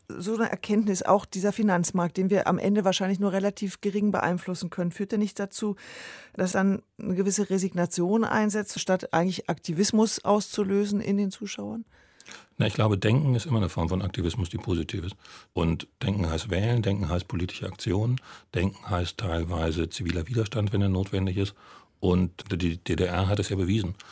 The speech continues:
Speaker 2: Neunzehnhundertneunundachtzig hat sich ein Staat hier radikal verwandelt. Und, äh, warum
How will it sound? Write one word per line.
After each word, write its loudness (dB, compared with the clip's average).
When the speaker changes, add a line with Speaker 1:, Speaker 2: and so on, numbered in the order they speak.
Speaker 2:
Neunzehnhundertneunundachtzig 0
hat -2
sich -4
ein -2
Staat -2
hier -2
radikal -2
verwandelt. -2
Und, -4
äh, -2
warum 0